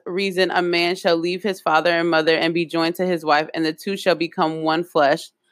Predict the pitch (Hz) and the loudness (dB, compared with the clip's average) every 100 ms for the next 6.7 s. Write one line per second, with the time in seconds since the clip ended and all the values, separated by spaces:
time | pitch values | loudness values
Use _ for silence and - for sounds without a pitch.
0 | _ - 185 175 180 180 175 170 165 165 | _ 0 2 4 4 4 4 4 4 4
1 | 170 165 165 160 - 311 247 196 170 175 | 4 4 2 0 0 0 2 0 0 0
2 | 175 180 175 160 147 160 - 170 185 190 | 2 0 0 0 0 0 0 4 4 2
3 | 180 160 175 160 165 165 175 196 170 156 | 0 2 2 2 2 2 2 0 -2 -2
4 | 165 170 180 156 151 151 156 156 147 151 | -4 -4 -2 0 2 0 0 0 0 0
5 | 156 - _ _ _ - 165 160 151 151 | 0 -2 _ _ _ -6 0 2 2 -2
6 | - - 233 180 143 131 | -4 0 0 0 -2 -2